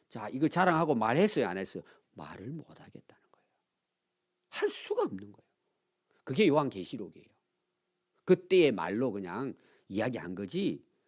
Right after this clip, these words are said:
모르는 거예요, 여러분. 그래서 바울이 그걸 한 거예요. "아, 내 육체의 가시를 하나님이 주셨구나." 뭐 때문에 주셨다고요?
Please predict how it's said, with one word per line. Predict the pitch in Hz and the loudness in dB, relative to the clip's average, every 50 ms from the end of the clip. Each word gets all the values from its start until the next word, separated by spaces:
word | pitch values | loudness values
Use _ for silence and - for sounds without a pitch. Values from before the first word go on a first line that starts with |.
| _ _ _ _ | _ _ _ _
모르는 | - - - - - - - - - | -20 -20 -20 -20 -20 -20 -20 -20 -20
거예요, | _ _ _ | _ _ _
여러분. | _ _ _ _ _ _ _ _ _ _ _ _ _ _ _ _ _ _ _ _ | _ _ _ _ _ _ _ _ _ _ _ _ _ _ _ _ _ _ _ _
그래서 | - 123 135 135 - 127 | -4 -2 -2 -2 -2 -4
바울이 | - - 76 82 85 87 90 98 95 76 - _ _ _ | -8 -6 -8 -8 -6 -6 -4 -4 -6 -6 -8 _ _ _
그걸 | - - - - | -18 -18 -16 -16
한 | - - - - - | -16 -18 -20 -20 -20
거예요. | 69 71 - _ | -20 -20 -20 _
"아, | - - - - - _ _ _ _ _ _ _ _ _ _ | -20 -20 -20 -20 -20 _ _ _ _ _ _ _ _ _ _
내 | - 95 95 | -8 -6 -6
육체의 | 98 92 - - 104 95 85 - | -6 -8 -8 -6 -6 -6 -6 -6
가시를 | - 87 85 - - - 80 71 - _ - _ _ | -10 -14 -14 -12 -12 -12 -12 -14 -16 _ -20 _ _
하나님이 | - 113 101 87 80 78 76 71 71 | -14 -12 -10 -10 -10 -10 -12 -12 -14
주셨구나." | - - - - 95 - - 87 78 73 80 | -12 -10 -8 -8 -8 -8 -8 -12 -14 -10 -4
뭐 | 90 123 151 | 0 0 2
때문에 | - 165 160 160 151 135 127 | 2 4 4 6 4 4 4
주셨다고요? | - 123 - 135 117 - 123 120 139 175 | 2 -2 -4 -4 -4 -2 -2 -2 -2 -2